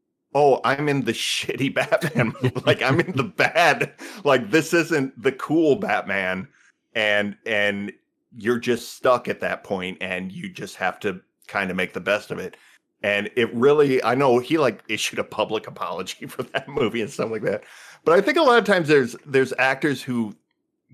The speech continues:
get into, especially, like, a franchise,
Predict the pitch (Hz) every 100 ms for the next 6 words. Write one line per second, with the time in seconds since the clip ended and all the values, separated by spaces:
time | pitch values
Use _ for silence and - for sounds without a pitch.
0 | - 160 170 165 147 120 110 _ _ _
1 | _ _ 113 - 185 247 208 139 - -
2 | 131 151 143 90 82 85 87 -